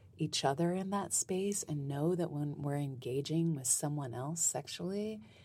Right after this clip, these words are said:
they're bringing a whole history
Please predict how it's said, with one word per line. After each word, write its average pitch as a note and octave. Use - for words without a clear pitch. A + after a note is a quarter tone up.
they're A#3
bringing A#3+
a E3+
whole A3
history -